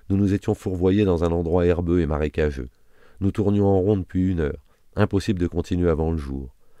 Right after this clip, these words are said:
En une minute, je fus transpercé par les moustiques. Il y en avait tant que l'air vibrait, chantait. Mes mains avaient tellement gonflé qu'en quelques instants mes doigts ne fermaient plus.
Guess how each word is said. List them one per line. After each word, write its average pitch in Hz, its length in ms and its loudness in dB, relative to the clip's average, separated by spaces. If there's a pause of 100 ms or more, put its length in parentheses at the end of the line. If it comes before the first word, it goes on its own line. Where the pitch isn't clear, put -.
(200)
En 95 160 0
une 113 140 2
minute, 110 380 0 (180)
je 87 140 -2
fus - 160 -8
transpercé - 560 -2
par 90 120 2
les 90 120 2
moustiques. - 480 -6 (260)
Il 95 100 -6
y 101 60 0
en 104 80 0
avait 98 220 2
tant 117 240 2
que - 100 -2
l'air 90 240 2
vibrait, 82 440 -2
chantait. - 520 -6 (400)
Mes 95 140 2
mains 107 160 4
avaient 87 160 2
tellement 110 360 2
gonflé 104 400 -2
qu'en 92 140 0
quelques 92 340 0
instants 92 280 0
mes 85 160 2
doigts 92 180 0
ne 87 60 -2
fermaient 82 340 -2
plus. - 280 -10